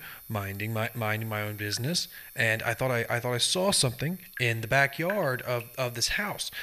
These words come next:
and I was just, uh, I was just walking around to investigate when, when all of a sudden, I, this bright light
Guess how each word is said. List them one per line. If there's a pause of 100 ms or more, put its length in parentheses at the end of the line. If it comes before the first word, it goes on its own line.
(160)
and
I
was
just,
uh,
I
was
just
walking
around
to
investigate (240)
when,
when
all
of
a
sudden, (240)
I, (120)
this
bright (180)
light